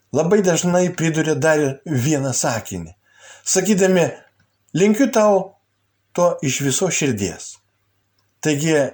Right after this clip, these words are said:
šioje vie-, vietoje derėtų stabtelti ir savęs paklausti: "O kokia ta žmogaus širdis? Kokia ji turėtų būti iš tikrųjų?" Atrodytų labai paprasta.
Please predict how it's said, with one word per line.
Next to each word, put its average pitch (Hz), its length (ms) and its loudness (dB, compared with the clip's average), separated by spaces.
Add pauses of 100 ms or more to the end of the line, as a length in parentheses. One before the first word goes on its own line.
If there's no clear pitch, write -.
(460)
šioje 139 280 0
vie-, 131 340 2
vietoje 135 460 0
derėtų 127 480 0
stabtelti 123 640 -2
ir - 20 -4
savęs 113 400 -2
paklausti: 107 720 -2 (1300)
"O 113 140 0
kokia 143 560 0
ta 82 180 -8
žmogaus 123 540 -2
širdis? 123 720 -2 (1400)
Kokia 127 420 -2
ji 107 160 0
turėtų 104 480 -4
būti 117 320 -4
iš - 160 -14
tikrųjų?" 98 540 -12 (1120)
Atrodytų 185 640 0
labai 160 320 0
paprasta. 151 800 -4